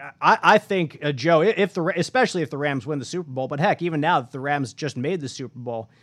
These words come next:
um, uh, it, he would, he would love to stay there if they can make it work financially. Uh,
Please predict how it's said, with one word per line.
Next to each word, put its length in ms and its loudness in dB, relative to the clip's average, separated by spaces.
um, 500 -4
uh, 160 -4
it, 560 -8
he 260 -4
would, 320 -2
he 140 -6
would 100 -2
love 280 0
to 80 -8
stay 320 -2
there 240 -2
if 100 -10
they 140 -6
can 160 -4
make 180 -6
it 80 -10
work 220 -8
financially. 760 -8
Uh, 500 -4